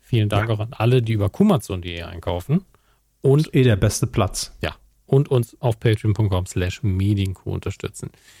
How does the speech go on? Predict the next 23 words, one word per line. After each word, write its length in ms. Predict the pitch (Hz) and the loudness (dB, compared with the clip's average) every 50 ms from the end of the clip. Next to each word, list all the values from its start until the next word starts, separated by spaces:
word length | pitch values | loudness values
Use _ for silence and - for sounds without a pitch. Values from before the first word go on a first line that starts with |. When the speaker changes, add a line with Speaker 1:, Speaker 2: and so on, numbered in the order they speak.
| _ _ _ _ - | _ _ _ _ 0
Speaker 1:
Ihr 100 | 160 151 | 0 2
seid 220 | 160 165 147 - | 2 2 0 0
alle 180 | - 104 98 98 - | -2 -4 -6 -6 -8
toll, 380 | - - 123 120 139 196 226 233 _ _ _ _ _ _ _ _ _ _ _ _ _ - - | -4 -2 0 2 2 2 0 0 _ _ _ _ _ _ _ _ _ _ _ _ _ -2 0
wir 180 | 123 131 131 | 2 2 2
nicht 220 | 127 156 175 - - | 2 0 0 -2 -2
so, 300 | - 196 208 226 240 - _ _ | 0 0 0 0 -2 -6 _ _
aber 280 | - 113 131 151 151 143 | -6 -2 0 2 2 2
wir 60 | 151 | 2
machen 260 | 143 139 135 139 151 131 | 2 2 2 2 2 2
Speaker 2:
Ich 60 | - | 2
Speaker 1:
weiter. 160 | 101 95 135 | 2 4 4
Speaker 2:
lieb 180 | 190 233 226 - | 2 2 2 0
die 120 | - 107 98 | 0 0 2
auch 160 | 95 92 - | 2 0 0
alle, 260 | - 123 120 117 120 - | -2 -4 -4 -4 -2 0
muss 180 | 139 135 135 196 | 0 2 4 2
ich 180 | 180 - - | 2 2 2
echt 320 | 165 160 - - - - - | 0 0 0 -2 -8 -4 -4
jetzt 200 | 165 147 - - | -4 -4 -2 -2
auch 100 | - 147 | -2 0
mal 140 | 139 151 143 | 0 0 0
sagen. 420 | 131 170 175 151 107 104 110 107 | -2 -2 -2 0 -2 -4 -4 -8